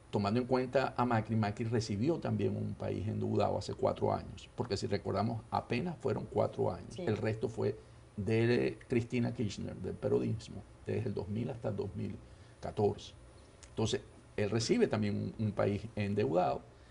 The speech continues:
Speaker 1: Él tenía el problema con los fondos buitres,
Speaker 2: Sí.
Speaker 1: eh, estoy hablando de Macri. Macri resuelve eso, puede ser
Speaker 2: Más o
Speaker 1: criticado
Speaker 2: menos,
Speaker 1: como
Speaker 2: sí.
Speaker 1: lo resolvió, y él genera todo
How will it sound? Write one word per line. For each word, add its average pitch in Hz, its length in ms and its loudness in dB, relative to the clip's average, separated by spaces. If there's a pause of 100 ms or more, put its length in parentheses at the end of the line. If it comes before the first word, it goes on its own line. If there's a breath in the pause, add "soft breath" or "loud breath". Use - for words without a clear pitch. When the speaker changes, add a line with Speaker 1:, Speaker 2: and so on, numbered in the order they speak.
(140)
Speaker 1:
Él 104 140 -2
tenía 107 220 2
el 104 40 0
problema 107 320 4
con 104 120 2
los 104 100 -2
fondos 110 360 2
buitres, 131 540 0 (140)
Speaker 2:
Sí. - 80 -6
Speaker 1:
eh, 107 80 -2
estoy 101 180 -2
hablando 104 300 4
de 123 40 4
Macri. 135 300 0 (400 loud breath)
Macri 98 380 0
resuelve 127 580 4
eso, 170 220 0 (360)
puede 208 220 4
ser - 160 4
Speaker 2:
Más - 80 0
o - 40 4
Speaker 1:
criticado 120 340 8
Speaker 2:
menos, 123 140 6
Speaker 1:
como 127 180 6
Speaker 2:
sí. 123 40 10
Speaker 1:
lo 127 40 10
resolvió, 151 500 8 (580 loud breath)
y 160 320 4
él 147 280 6
genera 120 600 6
todo 117 440 4